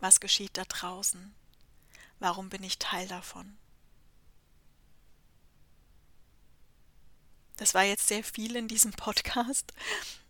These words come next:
Ich hoffe, ich konnte dir das gut erklären, wie ich das wahrnehme, was jetzt auch im Außen geschieht, was es uns dient. Es ist ja immer wichtig zu verstehen,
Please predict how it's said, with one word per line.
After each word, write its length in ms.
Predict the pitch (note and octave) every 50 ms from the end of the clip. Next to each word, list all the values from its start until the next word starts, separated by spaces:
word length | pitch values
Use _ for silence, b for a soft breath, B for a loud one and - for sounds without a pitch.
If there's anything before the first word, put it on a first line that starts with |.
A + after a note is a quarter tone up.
| - - - - - - - - - -
Ich 160 | A#3 - B3
hoffe, 180 | A#3+ G#3+ -
ich 120 | G#3 G#3 -
konnte 260 | - A3+ G#3+ A3 G#3+
dir 140 | - G#3 G3+
das 240 | G3+ G3+ G#3 - -
gut 200 | - A#3+ - -
erklären, 760 | - - G3 - - - G3+ G3+ A3 G#3+ A3 G#3+ G3+ G3
wie 80 | G3+ F#3+
ich 140 | - G3+ -
das 240 | - G3 - - -
wahrnehme, 600 | F#3+ G3 G3 G#3 G#3 G3+ F#3 F#3 F#3 F3+ F#3 F3+
was 180 | F3+ F#3 -
jetzt 260 | - - - - -
auch 140 | - - -
im 120 | G3 F#3+ F3
Außen 340 | - - F#3+ G3 - G3+
geschieht, 520 | F#3+ A3 G#3+ - - G3 F#3+ G3+ G3+ - - B B B B B B B B B B B - - - - - - - - - - - - - - - -
was 280 | - G#3 G3 G3+ - -
es 180 | G#3+ G#3+ - -
uns 380 | - G#3 G#3 G3+ - - - - - - - -
dient. 440 | A3+ A3+ A#3 A3+ F#3+ D3 - - - -
Es 140 | - G3 -
ist 200 | - - - -
ja 80 | G#3 G3
immer 220 | - G3 G3+ G3 G3
wichtig 320 | G3 G3 - - - -
zu 100 | - F#3
verstehen, 680 | - - G3 F#3+ - - - F#3+ F#3+ F#3+ G3 G3+ G#3